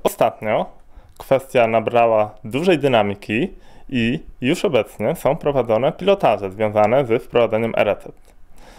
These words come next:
Co więcej, została określona konkretna data, czyli pierwszy stycznia roku dwa tysiące dwudziestego, kiedy planowane jest całkowicie wycofanie recept w postaci papierowej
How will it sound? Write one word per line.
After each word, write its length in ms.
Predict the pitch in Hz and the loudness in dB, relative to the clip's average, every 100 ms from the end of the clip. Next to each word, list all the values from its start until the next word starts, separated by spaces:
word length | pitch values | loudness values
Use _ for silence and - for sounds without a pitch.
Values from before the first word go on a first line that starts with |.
| - | -12
Co 140 | - 123 | -4 0
więcej, 380 | 160 104 - - - - - - - - | 2 0 -6 -16 -20 -20 -20 -20 -20 -14
została 400 | 113 110 - 170 | -4 -2 2 2
określona 580 | - - 127 - 151 175 | 2 -2 -6 -2 0 0
konkretna 580 | 165 139 - 151 - 175 | -2 -2 2 0 2 2
data, 540 | 123 104 - 101 113 - - - - - - - | 2 2 2 2 2 0 -6 -20 -20 -20 -20 -8
czyli 280 | - 120 101 | -2 0 0
pierwszy 400 | - 139 147 135 | 2 2 2 -4
stycznia 460 | - 135 - 117 104 | -2 -2 0 2 2
roku 220 | 120 113 | 2 -2
dwa 160 | 107 | -4
tysiące 340 | 131 131 123 117 | -4 -6 -6 -6
dwudziestego, 600 | 113 107 - 107 107 151 - - - - | -4 -6 -4 -2 0 0 -2 -18 -20 -6
kiedy 420 | - 131 107 120 165 - - - - - | 0 0 2 0 0 -8 -20 -20 -20 -12
planowane 520 | - 123 123 127 151 156 | 0 0 2 2 2 2
jest 220 | 135 - | 0 0
całkowicie 540 | 156 156 135 175 180 | 0 0 -4 -4 -2
wycofanie 540 | 143 - 127 127 117 113 | -2 -2 0 2 2 2
recept 380 | 117 - 104 | 2 0 -8
w 60 | - | -10
postaci 420 | - - 110 - | -10 -4 -4 -4
papierowej 720 | - 143 135 120 101 98 143 | -2 -2 2 2 2 2 0